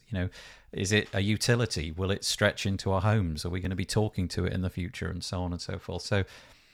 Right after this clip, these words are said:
there's definitely places to go and things to do in the near future. And for me, at least anyway, the, uh, the, the endeavor is to double down on WordPress and, and hope that it keeps getting better.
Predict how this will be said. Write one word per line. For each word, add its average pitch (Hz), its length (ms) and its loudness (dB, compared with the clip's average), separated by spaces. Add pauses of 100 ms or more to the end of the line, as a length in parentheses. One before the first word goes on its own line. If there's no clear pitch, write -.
(160)
there's 113 120 -4
definitely 156 280 -2
places 143 420 0
to 127 100 0
go 113 320 6
and 92 160 0
things 110 300 0
to 107 80 -2
do 98 260 4
in 80 140 2
the 85 60 0
near 90 180 0
future. 95 440 -6
And 82 240 -2 (600)
for - 120 4
me, 127 140 10
at - 80 6
least 85 240 2
anyway, 87 440 2 (100)
the, 90 280 0
uh, 92 160 2 (320)
the, 110 160 -4
the 101 480 -2
endeavor 101 360 4
is 95 100 2
to - 100 -10
double 98 240 0
down 98 260 4
on 95 140 0
WordPress 98 480 0
and, 95 200 -4 (180)
and 95 120 -2
hope - 400 6 (500)
that 90 100 0
it 90 100 -2
keeps - 240 -2
getting 95 280 0
better. 95 320 -4